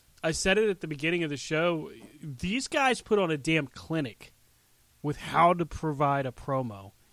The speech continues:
and how to make us want to see it. M J F comes out there and he tells a story, a legit story, by the way. This is one he's told in interviews in the past, <laughs> unless he's worked us there too. Um,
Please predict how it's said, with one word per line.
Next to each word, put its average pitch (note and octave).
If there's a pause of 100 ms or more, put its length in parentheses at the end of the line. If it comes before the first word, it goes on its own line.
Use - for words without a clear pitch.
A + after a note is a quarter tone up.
and B2
how C3
to D3
make C#3+
us B2
want A#2
to B2+
see B2
it. G#2 (1300)
M F#3
J G#3
F E3+
comes D#3+
out C3+
there A#2 (580)
and D3+
he G3
tells G#3
a D#3
story, C#3+ (380)
a D#3
legit E3+
story, C#3
by A#2
the A2+
way. A#2
This C#3
is D3+
one D#3+
he's D#3+
told D#3+
in D3
interviews D3
in C#3+
the D3+
past, A2 (260)
<laughs> -
unless F3
he's D3
worked C#3
us C3+
there B2+
too. G#2+ (720)
Um, E3